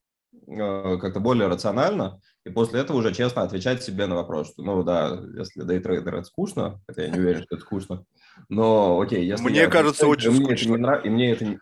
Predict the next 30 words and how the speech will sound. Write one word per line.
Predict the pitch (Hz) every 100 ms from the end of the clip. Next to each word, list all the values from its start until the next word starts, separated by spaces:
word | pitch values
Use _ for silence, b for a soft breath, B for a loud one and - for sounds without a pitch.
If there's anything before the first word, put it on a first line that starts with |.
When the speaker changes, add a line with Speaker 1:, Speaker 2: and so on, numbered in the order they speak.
| -
Speaker 1:
и | 92 - 98
е-, | 113
если | 104 104 123
я | 120
дейтрейдер, | 98 104 95 117 101 87
и | 80 95
мне | 104 101
это | 92
не | 92 104
нравится, | 98 131 220 185 - - 85 80 -
э, | 95 92 76 62 - _ -
но | 92
я | 101 123
решил | 113 113 185
продолжать | 180 107 101 110 170 165
это, | 127
потому | 113 92 87 101
что | -
это | 95 87
мой | 92 90 78
этот, | - -
э, | 87 87 78
риск-баланс, | 95 101 95 131 170 143 123 - 107
э, | 95 87
какой-то, | 90 95 92 90
и | 82
я | 85 104
сделал | 95 90 107 98
этот | 90 -
выбор. | 80 71 -